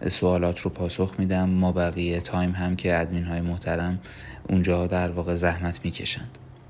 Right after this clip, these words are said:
اصولاً احتمالاً شما یه فردی هستین که، اه، کمبود وزن دارین، به دنبال گینر یا مس گینرها هستین یا گینرها هستین که بخواین کالری دریافتیتون رو افزایش بدین، افزایش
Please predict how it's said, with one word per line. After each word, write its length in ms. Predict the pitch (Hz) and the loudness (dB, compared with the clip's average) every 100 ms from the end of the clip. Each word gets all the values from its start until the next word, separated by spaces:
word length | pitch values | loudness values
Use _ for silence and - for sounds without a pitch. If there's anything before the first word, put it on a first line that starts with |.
| - - - - - - | -20 -18 -16 -16 -4 -2
اصولاً 400 | - 120 120 131 | 2 4 6 4
احتمالاً 500 | 117 107 104 104 107 | 4 4 4 4 4
شما 280 | 107 104 104 | 2 2 4
یه 160 | 107 | 4
فردی 400 | 104 104 101 101 | 4 4 4 4
هستین 480 | 104 101 - 98 98 | 2 0 0 0 0
که، 360 | - 95 98 98 - - - - - - | 2 2 2 -2 -8 -18 -18 -16 -12 -2
اه، 280 | 87 87 87 - - | 2 2 0 -4 0
کمبود 340 | 95 95 95 95 | 4 6 6 6
وزن 460 | 95 95 95 92 | 8 6 6 4
دارین، 380 | 85 82 - 80 - - | 4 2 -2 -8 -4 0
به 100 | 90 | 2
دنبال 440 | 87 87 87 87 | 2 2 2 4
گینر 540 | 90 87 85 90 90 | 4 2 4 2 4
یا 160 | 90 92 | 4 6
مس 320 | 90 87 - | 6 2 0
گینرها 520 | 90 85 85 85 92 | -2 0 -2 0 2
هستین 520 | 92 90 - 85 85 85 | 2 0 -2 -4 -2 0
یا 160 | 85 | -2
گینرها 520 | 85 85 85 82 87 | 0 0 0 0 0
هستین 380 | 90 90 - 90 | 0 0 -2 -4
که 280 | - 90 90 - - | 0 -2 -2 -2 -2
بخواین 380 | - 120 117 - - - - - - - - | 2 2 2 -2 -12 -18 -18 -18 -20 -20 -8
کالری 500 | - 101 95 101 113 | 2 4 4 4 4
دریافتیتون 760 | 92 87 90 85 - 92 90 80 | 4 2 2 0 0 -2 -2 -2
رو 60 | |
افزایش 580 | 80 82 - 78 82 - | -2 -2 -2 -2 -2 -4
بدین، 380 | - 73 - - - - | -6 -6 -6 -8 -6 -2
افزایش 480 | 90 - 92 90 | -2 0 0 2